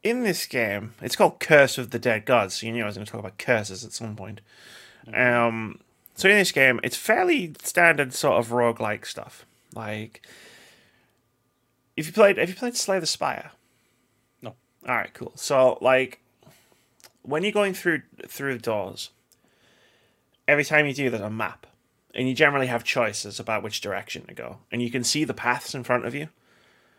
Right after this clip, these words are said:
Speaker 1: and what they lead to. So you can, like, see that, like, if I go left, I'll go into a gold room where I can collect a lot of gold, and then I'll go into a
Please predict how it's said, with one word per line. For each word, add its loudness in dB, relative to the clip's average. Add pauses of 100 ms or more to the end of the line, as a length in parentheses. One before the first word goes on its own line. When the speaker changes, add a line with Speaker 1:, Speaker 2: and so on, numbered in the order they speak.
(180)
Speaker 1:
and -2
what 4
they 0
lead 0
to. -4
So 0
you 2
can, -4
like, -4
see -4
that, -2
like, -6 (340)
if -2
I 8
go 6
left, 2
I'll -2
go -6
into -4
a -4
gold 4
room -8
where 0
I 0
can -10
collect -6
a -6
lot -2
of -8
gold, 2
and -8
then -4
I'll -4
go -6
into -4
a -2